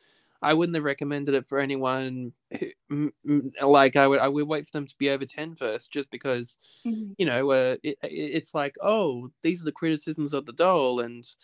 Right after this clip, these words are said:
Speaker 1: um, this is this, and that is that," and that they're saying the movie. <clears throat> And, you know, I,
Speaker 2: Yeah.
Speaker 1: as I said before, feminism is completely okay to, to let children know about, I think,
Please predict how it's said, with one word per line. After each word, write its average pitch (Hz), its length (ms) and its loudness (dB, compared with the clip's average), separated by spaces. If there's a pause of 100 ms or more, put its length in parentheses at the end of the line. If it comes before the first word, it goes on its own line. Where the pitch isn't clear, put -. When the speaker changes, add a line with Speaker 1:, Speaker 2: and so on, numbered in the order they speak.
(600)
Speaker 1:
um, 139 380 2
this 165 220 -2
is 143 140 -6
this, 160 320 0
and 135 140 -6
that 147 180 0
is 135 160 -2
that," 135 440 0
and 120 260 -6 (400)
that 139 260 6
they're 135 80 0
saying 135 240 0
the 120 60 0
movie. 151 480 0 (140)
<clears throat> 226 240 6 (360)
And, 156 320 0 (120)
you 185 60 -2
know, 120 180 0
I, 262 60 2
Speaker 2:
Yeah. 254 240 0 (420)
Speaker 1:
as 196 200 2
I 160 60 -2
said 151 220 -6
before, 147 400 -4
feminism 151 640 -6
is 131 540 -4
completely 151 580 0
okay 131 380 0 (140)
to, 123 240 0 (520)
to 160 100 -2
let 147 180 2
children 131 320 0
know 170 140 0
about, 120 300 2
I 110 100 -2
think, - 380 -10